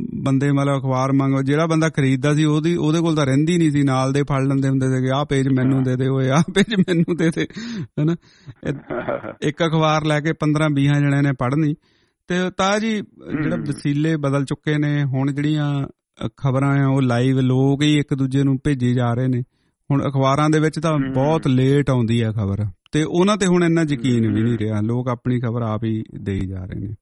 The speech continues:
Speaker 1: ਸੋ ਤਾਂ
Speaker 2: ਨਹੀਂ,
Speaker 1: ਜੀ
Speaker 2: ਝੂਠ, ਬਹੁਤ ਝੂਠ,
Speaker 1: ਬਹੁਤ ਝੂਠ।
Speaker 2: ਬਹੁਤ, ਬਹੁਤ ਗਲਤ। ਤੁਸੀਂ
Speaker 1: ਹੂੰ।
Speaker 2: ਦੇਖੋ ਖਬਰ ਦੇ ਵਿੱਚ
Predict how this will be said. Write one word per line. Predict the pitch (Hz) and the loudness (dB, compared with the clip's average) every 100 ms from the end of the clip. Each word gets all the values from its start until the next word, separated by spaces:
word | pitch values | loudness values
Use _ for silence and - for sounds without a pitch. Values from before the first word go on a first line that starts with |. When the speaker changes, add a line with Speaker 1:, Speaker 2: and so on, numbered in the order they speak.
| _ - - _ _ _ | _ -20 -20 _ _ _
Speaker 1:
ਸੋ | 170 | -4
ਤਾਂ | 180 196 | 0 2
Speaker 2:
ਨਹੀਂ, | 214 | 2
Speaker 1:
ਜੀ | 208 | 2
Speaker 2:
ਝੂਠ, | 190 170 190 175 | 0 2 0 -2
ਬਹੁਤ | 156 160 165 170 | -2 0 2 0
ਝੂਠ, | 143 - 143 120 | -2 -6 -4 -2
Speaker 1:
ਬਹੁਤ | 139 | -2
ਝੂਠ। | 143 143 120 | -2 -2 0
Speaker 2:
ਬਹੁਤ, | 147 139 123 | 0 0 -2
ਬਹੁਤ | 95 135 156 180 180 | -6 -2 2 2 2
ਗਲਤ। | 151 135 165 151 143 139 131 131 - - - 117 | 0 0 -2 -2 -8 -6 -8 -10 -12 -20 -8 -2
ਤੁਸੀਂ | 180 | 0
Speaker 1:
ਹੂੰ। | 185 | 2
Speaker 2:
ਦੇਖੋ | 180 180 190 | 0 0 -2
ਖਬਰ | - 160 175 165 | 2 2 2 2
ਦੇ | 180 | 2
ਵਿੱਚ | 170 170 | 2 0